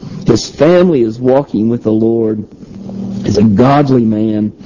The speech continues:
You can pray for him as you think, think of him. He works at, um, one of the major news stations, um, with a pretty important job.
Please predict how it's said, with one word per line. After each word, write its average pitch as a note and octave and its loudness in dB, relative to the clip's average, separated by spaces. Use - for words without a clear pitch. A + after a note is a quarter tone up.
You - 4
can A3+ 4
pray F#3 4
for B2+ 2
him A#2 0
as A#2 -4
you B2 2
think, C#3 0
think D3+ 2
of G#2+ 2
him. A2+ 2
He C3+ 2
works C3 0
at, A2+ -2
um, G#2+ -2
one C3 4
of B2 2
the A#2 4
major C3+ 2
news C3+ 0
stations, A2 -4
um, A2 2
with - 2
a G#2+ -2
pretty D3 4
important B2+ 0
job. A#2+ -2